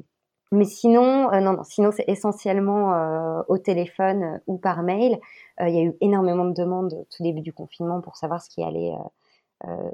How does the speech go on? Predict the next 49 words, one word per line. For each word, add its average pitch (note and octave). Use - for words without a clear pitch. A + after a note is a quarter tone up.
se -
passer, G#3
donc F3+
avec E3+
des, E3
des E3+
réactions, E3
euh, -
très -
diverses. E3
Bon, E3
la D#3+
majorité E3+
des E3
clients F3
comprennent F3
bien D#3+
évidemment D#3+
la E3
situation, -
euh, D#3+
de-, F#3
demandent G3+
confirmation F#3
que -
l'audience, F3+
quand D#3+
elle E3+
est E3+
pendant E3+
la E3
période D#3+
de D#3
confinement, F3
sera -
annulée, F3
mais E3+
ils D3+
savent D#3+
déjà D#3+
qu'a D3+
priori D#3+
la D#3
réponse -
est E3
oui. G3+
Il A3
y G3
a D#3